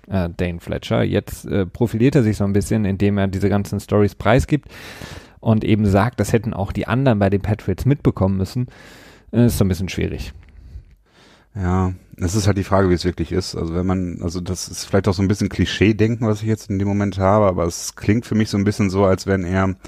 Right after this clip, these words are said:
Speaker 2: früh in diese Gang-Geschichte reingekommen wäre, ne? Und wenn du dann halt quasi in dieser Highschool-Sache da schon drin bist, dann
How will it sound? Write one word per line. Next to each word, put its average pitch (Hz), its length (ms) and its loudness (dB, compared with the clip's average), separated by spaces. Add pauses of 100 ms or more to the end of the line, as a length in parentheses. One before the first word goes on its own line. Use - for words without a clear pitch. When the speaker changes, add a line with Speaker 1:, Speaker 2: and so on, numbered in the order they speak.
(1120)
Speaker 2:
früh 139 460 4
in 117 60 2
diese 113 240 4
Gang-Geschichte 113 600 2
reingekommen 92 800 0
wäre, 73 320 -2
ne? 98 180 -4
Und 92 100 -2
wenn 98 80 -2
du 98 80 -2
dann 95 180 -2
halt 98 220 -4
quasi 98 240 0
in 98 80 -2
dieser 95 300 0
Highschool-Sache 110 760 0
da 95 100 -2
schon 92 280 -4
drin 135 460 2
bist, 123 440 0 (140)
dann 107 640 0